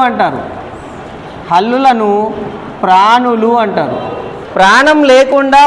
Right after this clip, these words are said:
ప్రాణికి విలువ ఉంటుందా? ప్రాణం ఉంటే శివం, ప్రాణం లేకపోతే శవం. కాబట్టి ఈ హల్లుల్లో అచ్చు అనే ప్రాణము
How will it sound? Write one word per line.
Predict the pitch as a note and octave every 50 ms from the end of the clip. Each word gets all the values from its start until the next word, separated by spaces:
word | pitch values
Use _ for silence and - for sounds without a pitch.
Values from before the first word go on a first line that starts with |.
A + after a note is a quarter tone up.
| C#4 - B3+
ప్రాణికి | A3+ A3+ A#3 B3 C4 C4+ A#3+ C4 B3
విలువ | B3 B3 B3 B3+ C4 B3+ B3+
ఉంటుందా? | C4 A#3+ C4 B3 A#3+ A#3+ A#3+ B3 B3 B3 B3 B3 A#3+ B3 A#3+ A#3 A#3 A#3 A3+ A3+ G#3 - A3
ప్రాణం | F#3+ G3+ A3 A#3 B3 B3+ B3+ B3+
ఉంటే | A#3+ C#4 C4 - -
శివం, | - A3+ A3 A#3 B3 C#4 F#4 - - - -
ప్రాణం | - G3+ G#3+ A3+ A#3+ A#3+ A#3+ A#3 A3+
లేకపోతే | A3 A3 A#3 F#3+ G#3 G#3+ A#3 B3 - -
శవం. | B3+ G#3+ F#3 D#3+ B2+ - - - - - - - - - - - - - - - - -
కాబట్టి | - B3 C4 D4+ B3+ C#4 A#3+ A3 A3+ A#3+ B3 - - - - - - G#3+ B3
ఈ | C#4 C4+ B3 E3+ F3+
హల్లుల్లో | F#3+ G3+ A#3 B3+ D4+ D#4+ D4+ C#4 A#3+ G#3 F#3+ G3+ A#3 C4+ D4+ - - - - - - - - - - - - - - - - F3+
అచ్చు | G3 - - - - D4+ D#4 D4 C#4+
అనే | C#4+ C#4+ D4 D4 B3 A3 B3+
ప్రాణము | A#3+ A3+ A3+ A#3+ B3+ C4 C#4 C#4 C4+